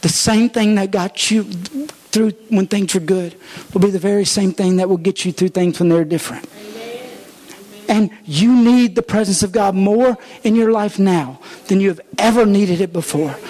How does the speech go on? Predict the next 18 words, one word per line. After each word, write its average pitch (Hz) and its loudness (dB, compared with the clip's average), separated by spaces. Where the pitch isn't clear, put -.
You 233 6
say, 233 4
"Well, 220 4
Cricket, 240 2
is 208 4
it 196 0
gotta 233 0
be 220 0
church?" 196 -2
Well, 202 0
the 233 -4
Bible 285 2
clearly 269 2
tells 214 -2
where 220 2
his 185 0
presence 190 -4
rests. - -4